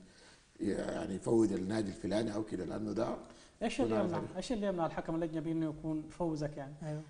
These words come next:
Speaker 2: أنا أصلًا لو عندي نظرية بتاعت إنه دار أعمل شغل زي ده بعمله، لكن أنت المفروض تدفع التهمة دي
Speaker 1: ال-،
Speaker 2: باعتبار
Speaker 1: ال-،
Speaker 2: إنه
Speaker 1: الحكام الأجانب يعني، يعني بيعاينوا ل-، ل-، لمستوياتهم، لأن الحاجة دي بتحسب له في الفايل بتاعه والأخطاء بتاعته دي كده، يعني بعد ده ما حيترشح،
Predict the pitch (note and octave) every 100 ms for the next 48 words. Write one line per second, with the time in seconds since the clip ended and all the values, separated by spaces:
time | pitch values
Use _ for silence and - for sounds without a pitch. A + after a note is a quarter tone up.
0 | - F3+ G#3+ G#3+ G3+ F3+ E3+ E3+ E3+ G#3
1 | E3+ D#3 F3+ F3+ E3+ - C3+ C#3 F#3 F3
2 | F3 F3+ - F3+ F3 E3 - E3 D3 D3
3 | G#3+ A#3 D#4 B3+ E3+ D3+ - - - -
4 | D3 D3 A3+ A#3+ B3 G3+ F3+ A#3 - B3
5 | - F#3 F#3 G3+ G3+ G3 D4 C#4+ F4 -
6 | G#3 A3+ A#3 A3 - - E3+ G3+ F#3+ D#3+
7 | B2+ A#2+ E3 F#3 D3+ C3+ A#2 A#2 A2 G2+
8 | F2 - F#3+ - - - - - - G#2
9 | G#2 A2+ A2 A2+ E3 F#3 E3 C3+ B2+ A#2
10 | A2 G#2+ G#2+ - B2 A2+ D3 D#3 C3 C3+
11 | - C#3+ B2 C#3+ D#3 - G#3+ - - A#2
12 | G2 A#2+ A#2+ A#2 A2 G#2+ G2+ G#2+ A2+ A2
13 | G#2+ G2 G#2 - A#2 G2+ G#2 A2+ G#2 A#2
14 | A2 - - A#2+ - - - - G2+ C3
15 | A3+ - - D3+ - C3+ A#2+ -